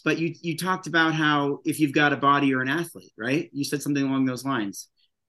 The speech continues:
Just four days ago, I was in Anaheim, and there was a woman who, uh, uh, I, I've known, you know, casually. Uh, I meet her at these, at this, uh, health expo, you know, once a year.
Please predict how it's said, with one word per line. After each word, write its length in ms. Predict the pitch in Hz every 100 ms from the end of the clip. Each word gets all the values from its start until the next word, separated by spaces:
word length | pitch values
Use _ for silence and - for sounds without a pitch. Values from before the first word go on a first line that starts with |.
| _ _ -
Just 380 | 190 214 - _ _ _ -
four 240 | - 185 208
days 260 | 190 165 135
ago, 280 | 110 85 - _ _ _ _ _ _ -
I 80 | 143
was 160 | 160
in 80 | 147
Anaheim, 580 | 139 151 127 101 90 - _ _ _ _ _ _ _ _ _ _ _ -
and 100 | 160
there 100 | 170
was 120 | 165
a 60 | 160
woman 320 | 165 165 156
who, 340 | 151 151 151 143
uh, 240 | 131 123 - _ _ _ _ _ _ 127
uh, 240 | 123 117 - - -
I, 280 | 156 156 151
I've 200 | 151 131
known, 500 | 143 143 143 139 127 -
you 120 | 143
know, 160 | 127
casually. 680 | 120 147 147 127 113 90 87 _ -
Uh, 280 | 117 110 95 - _ _ -
I 300 | 78 80 131
meet 180 | 135 135
her 80 | 123
at 80 |
these, 320 | 127 117 - - _ _
at 100 | 110
this, 260 | 165 160 -
uh, 320 | - 104 92 - _
health 260 | 135 151 127
expo, 380 | 101 - 95 - _ -
you 100 | 113
know, 220 | 104 95
once 300 | 120 120 107
a 40 | 110
year. 300 | 107 80